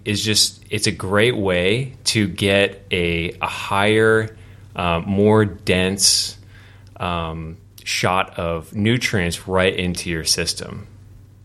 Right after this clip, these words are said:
So, you know, these are, these are things like vitamins, minerals, enzymes, just going straight into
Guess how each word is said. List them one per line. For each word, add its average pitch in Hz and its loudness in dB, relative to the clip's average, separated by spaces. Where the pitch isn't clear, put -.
So, 92 2
you 107 -6
know, 98 2
these 110 2
are, 117 0
these 110 -4
are 107 -2
things 95 -2
like 85 -2
vitamins, 110 2
minerals, 92 0
enzymes, 87 -2
just - -4
going 92 0
straight 113 4
into 87 -2